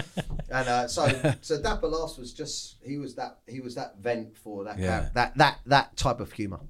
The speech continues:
Speaker 2: Dan, I've absolutely
Speaker 1: That's
Speaker 2: loved
Speaker 1: been
Speaker 2: this
Speaker 1: brilliant, isn't it?
Speaker 2: episode, mate.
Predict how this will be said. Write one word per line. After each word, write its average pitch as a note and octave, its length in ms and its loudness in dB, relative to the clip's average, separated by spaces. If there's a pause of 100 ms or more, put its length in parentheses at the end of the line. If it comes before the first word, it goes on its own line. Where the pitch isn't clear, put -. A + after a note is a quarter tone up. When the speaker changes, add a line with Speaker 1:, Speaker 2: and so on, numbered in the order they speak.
(540)
Speaker 2:
Dan, G2+ 440 6 (140)
I've A#2+ 380 4
absolutely A#2+ 680 4
Speaker 1:
That's G#2+ 100 6
Speaker 2:
loved A#2 160 10
Speaker 1:
been A#2+ 60 4
Speaker 2:
this A#2 60 -2 (200)
Speaker 1:
brilliant, A#2 180 8
isn't A2+ 140 8
it? - 20 12
Speaker 2:
episode, G2+ 180 8
mate. G#2+ 300 4